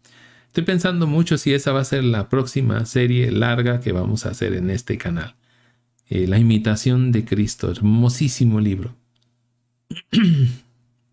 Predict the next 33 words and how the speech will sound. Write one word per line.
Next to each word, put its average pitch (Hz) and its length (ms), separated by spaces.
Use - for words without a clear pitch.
Y 113 100
sí, 147 140
pueden, 147 420
hay 123 80
muchas 156 260
cosas 135 180
que 120 80
se 123 100
pueden 123 240
ver 135 200
en 127 120
este 208 200
canal 220 260
y 190 60
en 120 100
otros, 95 320
¿eh? 165 120
No, - 320
no 139 100
necesariamente 127 640
tiene 110 240
que - 100
ser 107 100
en 95 120
este 98 220
canal. 95 320
Pero 143 160
sí, 190 260
lo, 151 220
lo 143 180
importante 131 560
es - 180
que 107 520